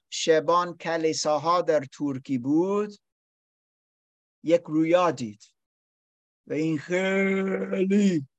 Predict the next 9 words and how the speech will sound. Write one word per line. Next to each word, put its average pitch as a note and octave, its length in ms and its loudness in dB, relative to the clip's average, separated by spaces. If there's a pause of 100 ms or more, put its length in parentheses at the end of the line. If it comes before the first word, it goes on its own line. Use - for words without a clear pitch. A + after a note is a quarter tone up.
(120)
فعال، B2 480 -2
خیلی F3+ 500 4
پر E3+ 640 10 (280)
از D3+ 320 2
پیشگویی C#3+ 480 0
ها B2+ 400 -2 (1200)
راجع C3+ 400 0
به C#3 220 0 (100)
آینده B2+ 840 2